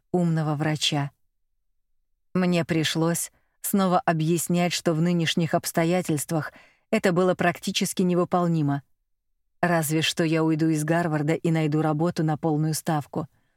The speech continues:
А она посчитала своим долгом напомнить, что если ко мне вернутся мысли о суициде,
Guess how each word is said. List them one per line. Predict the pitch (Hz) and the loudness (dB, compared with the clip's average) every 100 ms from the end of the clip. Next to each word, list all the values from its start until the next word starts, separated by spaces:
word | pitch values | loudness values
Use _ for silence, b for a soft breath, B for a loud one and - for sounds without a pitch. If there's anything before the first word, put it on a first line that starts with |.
| _ _ _ _ _ _ | _ _ _ _ _ _
А | 185 185 | 0 2
она | 208 | 0
посчитала | - 160 175 170 156 151 | 0 -2 -2 0 0 0
своим | - 160 156 | 0 0 0
долгом | 156 156 156 156 | 0 0 0 0
напомнить, | 156 180 180 156 139 B B B B B | -2 -2 0 0 -2 B B B B B
что | - 196 | -2 0
если | 175 175 185 165 | 2 0 0 0
ко | 175 | 2
мне | 165 165 | 2 2
вернутся | 165 160 165 - 165 | 2 2 0 0 0
мысли | 165 - 170 - | 0 0 -2 0
о | 156 | -2
суициде, | - 156 143 196 170 156 | 0 0 0 -2 0 -2